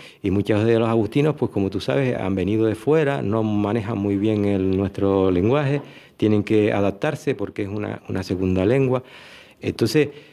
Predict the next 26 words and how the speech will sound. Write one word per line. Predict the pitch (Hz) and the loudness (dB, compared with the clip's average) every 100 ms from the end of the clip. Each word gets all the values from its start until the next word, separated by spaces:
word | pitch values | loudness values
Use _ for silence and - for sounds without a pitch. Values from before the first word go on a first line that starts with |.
| _ _ | _ _
o | 92 | -6
una | 87 87 | -4 -4
tercera, | 85 - 160 143 | -4 -2 0 2
una | 104 | 0
cuarta, | 143 170 - | 0 -2 -2
hay | 107 | -2
muchos | 107 110 | -2 -2
que | - | -2
dominan | 101 110 110 101 | 0 0 0 -2
hasta, | 98 95 | -2 -2
eh, | 92 92 90 95 | 0 0 0 0
yo | 87 | 0
me, | 101 113 | 0 0
me | 110 101 98 95 | 0 0 0 0
acuerdo | 90 107 113 | 2 2 2
de | 104 110 107 | 2 2 2
uno | 107 127 131 | 2 2 0
que | |
estuvo | 107 - 131 135 | -2 0 0 2
que, | 135 123 | 2 2
que | 110 104 | 2 2
dominaba | 98 92 107 110 110 104 90 | 2 2 2 2 2 0 0
hasta | - 85 | -2 -2
ruso, | - 170 - 98 90 | -2 -2 0 0 0
cinco | - 107 101 | 0 0 2
idiomas. | 98 147 104 | 2 2 0